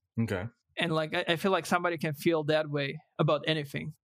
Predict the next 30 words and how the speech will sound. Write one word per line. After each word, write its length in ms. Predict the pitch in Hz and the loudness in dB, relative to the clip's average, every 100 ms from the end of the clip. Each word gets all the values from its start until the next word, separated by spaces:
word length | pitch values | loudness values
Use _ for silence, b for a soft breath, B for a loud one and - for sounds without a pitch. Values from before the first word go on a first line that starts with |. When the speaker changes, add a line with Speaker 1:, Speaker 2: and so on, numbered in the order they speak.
| - | 0
Speaker 2:
"Oh, 140 | 180 165 | 2 2
should 160 | 180 | 2
I 60 | 175 | 0
really 240 | 170 175 | 2 -2
be 100 | 165 | 0
writing 280 | 160 160 165 | 0 0 0
this 140 | 160 147 | -2 0
article? 380 | 147 160 165 156 | 0 0 0 0
Isn't 180 | 151 | 2
it 100 | 156 | 0
obvious? 580 | 143 147 160 160 160 - - | 2 2 0 -2 -4 -10 -10
Should 200 | - 147 | -4 -4
I 20 | |
really 220 | 151 147 | -2 -4
be 80 | 147 | -2
writing 260 | 151 147 151 | -2 -2 -2
that 140 | 156 | 2
article? 420 | 160 160 165 175 | 2 0 0 0
Isn't 160 | 165 156 | 0 0
it 100 | 156 | 0
obvious? 540 | 151 170 165 165 - _ - | 0 0 -4 -4 -12 _ 0
Should 200 | - 165 | 2 6
I 60 | |
really 220 | 165 160 160 | 6 4 4
be 100 | 151 | 2
creating 400 | - 156 151 156 | 6 6 6 2
this 160 | 147 | 2
video? 360 | 139 156 156 175 | 4 4 2 0
Isn't 220 | 165 147 | 0 0
it 100 | 147 | 0